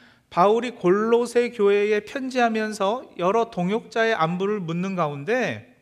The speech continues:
"유수도라 하는 예수도 너에게 문안하느니라." 이래-, 이랬거든요.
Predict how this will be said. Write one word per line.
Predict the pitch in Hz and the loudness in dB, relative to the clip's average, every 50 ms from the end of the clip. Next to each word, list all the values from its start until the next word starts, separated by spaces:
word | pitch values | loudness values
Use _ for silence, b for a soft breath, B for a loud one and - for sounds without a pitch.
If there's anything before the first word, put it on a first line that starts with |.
| _ _ _ _ _ _ _ _ _ _ _ _ _ b b b b b b b b b b b b b _ - | _ _ _ _ _ _ _ _ _ _ _ _ _ b b b b b b b b b b b b b _ -16
"유수도라 | 151 143 165 208 233 240 240 - 269 254 247 269 269 262 262 262 254 254 254 254 247 | -10 -4 -2 0 0 -2 -2 -4 -6 -4 -2 0 0 2 2 2 2 4 4 4 4
하는 | 240 247 247 240 247 247 240 208 | 4 2 0 2 0 -2 -2 0
예수도 | 190 190 202 196 202 226 208 285 311 | 2 2 2 2 -2 -6 -6 -6 -2
너에게 | 254 220 208 208 208 226 214 | 0 2 2 2 2 0 0
문안하느니라." | 180 160 170 175 196 190 180 180 175 170 165 156 151 143 151 143 | -2 -2 -2 -2 -2 0 0 -2 -4 -4 -6 -6 -4 -4 -4 -2
이래-, | 143 147 156 | -2 -4 -6
이랬거든요. | - - 151 143 135 127 - 120 117 131 127 135 165 214 | -6 -8 -10 -10 -10 -10 -10 -14 -14 -14 -16 -14 -16 -16